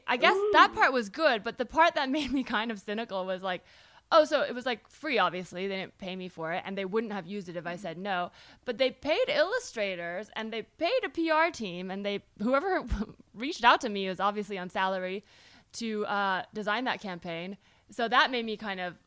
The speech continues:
Speaker 1: laugh at the whole
Speaker 2: Yeah.
Speaker 1: absurdity of the industry of, like, okay, this whole campaign is built around, these aren't just users.
Speaker 2: And
Speaker 1: Like,
Speaker 2: ev-,
Speaker 1: they're comedians who
Speaker 2: literally
Speaker 1: make money
Speaker 2: everyone
Speaker 1: writing. <laughs>
Speaker 2: gets paid except for the person whose idea actually is the
Speaker 1: Yeah.
Speaker 2: thing that is the ad.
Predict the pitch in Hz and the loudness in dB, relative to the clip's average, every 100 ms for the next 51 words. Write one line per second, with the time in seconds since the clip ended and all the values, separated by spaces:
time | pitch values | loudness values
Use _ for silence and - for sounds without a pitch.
0 | _ - 196 196 190 170 185 180 175 175 | _ -6 -4 -4 -6 -8 -10 -8 -8 -8
1 | 165 170 127 208 202 214 180 170 151 170 | -6 -6 -4 -2 -2 -4 -6 -8 -8 -10
2 | 185 196 185 - 139 160 147 - 359 294 | -8 -8 -10 -10 -12 -10 -4 -2 0 -2
3 | 302 349 330 311 294 240 196 208 190 190 | -4 -6 -6 -4 -2 -2 -4 -8 -4 -2
4 | 180 175 170 - _ _ _ _ _ 294 | -2 -4 -8 -16 _ _ _ _ _ -8
5 | 359 403 370 240 285 320 - 196 220 208 | -4 -2 -4 -4 -6 -4 -2 2 4 6
6 | 226 330 466 381 453 311 226 226 202 214 | 6 4 2 0 -2 -2 -2 0 4 6
7 | 220 220 214 214 233 247 277 214 202 196 | 6 8 6 6 4 6 6 4 4 2
8 | 180 - 190 185 180 175 180 160 - - | 2 2 4 4 2 -2 -2 -4 -6 -4
9 | 160 - - 175 160 160 147 - 165 160 | -4 -4 -12 0 2 2 -2 -2 -4 -4
10 | 156 147 160 151 147 - 151 143 - 160 | -10 -8 -6 -6 -8 -6 -6 -6 -8 -4
11 | 151 139 135 135 - - 131 127 127 131 | -2 -2 -2 -6 -10 -12 -10 -8 -8 -10
12 | - - 277 302 262 240 233 - - 120 | -10 -4 0 2 2 -4 -2 -2 -2 -6
13 | - 117 101 95 - 123 117 95 | -10 -12 -12 -16 -8 -2 -2 -4